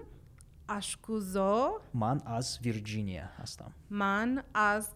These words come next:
Speaker 1: Virginia hastan. All right. And then I would say, um, "Az vokuri amon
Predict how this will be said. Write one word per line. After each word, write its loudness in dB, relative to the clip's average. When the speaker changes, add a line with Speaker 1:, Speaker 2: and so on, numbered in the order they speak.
Speaker 1:
Virginia 0
hastan. -4
All -14
right. -10
And -4
then -4
I -2
would -4
say, -2
um, -8
"Az 2
vokuri 2
amon 4